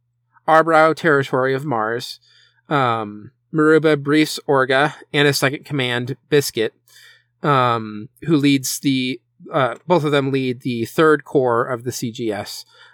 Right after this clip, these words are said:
on their mission. Um, and the mission that they're being given is to transport this, uh, daughter of Christ's representative. Uh, she's, like, uh, kind of a noble, I guess, um,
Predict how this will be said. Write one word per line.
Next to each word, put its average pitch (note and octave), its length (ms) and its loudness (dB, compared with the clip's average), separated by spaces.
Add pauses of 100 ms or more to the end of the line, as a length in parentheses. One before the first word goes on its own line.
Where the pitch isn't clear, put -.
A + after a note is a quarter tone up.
(120)
on C#3 160 0
their A2+ 100 -2
mission. - 340 -14 (480)
Um, G#2 640 -6 (300)
and B2+ 140 -4
the B2 40 0
mission D3 540 0 (580)
that D3 120 -2
they're D3+ 100 4
being C3+ 240 2
given F3+ 480 2
is C#3 320 0
to C#3 140 -2
transport D#3 760 0 (280)
this, C3+ 840 -4
uh, C3 200 2
daughter D#3 540 2
of C3 480 0
Christ's C3 420 -4
representative. D3+ 840 -2
Uh, B2 180 -4
she's, A#2 280 -6
like, A2+ 140 -6 (1040)
uh, - 120 -8 (160)
kind D#3+ 240 -2
of D#3 80 0
a D3 60 2
noble, D#3 400 0
I F3+ 100 0
guess, F3 420 -4 (320)
um, A2+ 600 -4